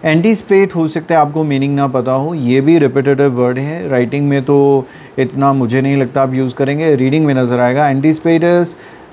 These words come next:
to forecast कर लेना, predict कर लेना, time से पहले अंदाज़ा लगा लेना।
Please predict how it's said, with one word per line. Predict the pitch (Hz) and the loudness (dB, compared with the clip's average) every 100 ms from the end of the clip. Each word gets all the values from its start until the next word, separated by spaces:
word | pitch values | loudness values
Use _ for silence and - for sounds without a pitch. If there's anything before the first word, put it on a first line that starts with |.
| - 185 | -4 -2
to | 165 | 2
forecast | 143 127 127 117 | 0 2 0 0
कर | - 113 | -2 -4
लेना, | 113 117 | -2 -4
predict | 120 147 139 - | -2 -2 -2 0
कर | 131 | 0
लेना, | 120 113 | 0 0
time | 123 139 151 | -2 0 0
से | 147 156 | 0 0
पहले | 143 131 139 | 0 2 2
अंदाज़ा | 127 117 117 123 | 2 0 0 0
लगा | 117 113 | 0 0
लेना। | 113 117 113 | -2 -4 -8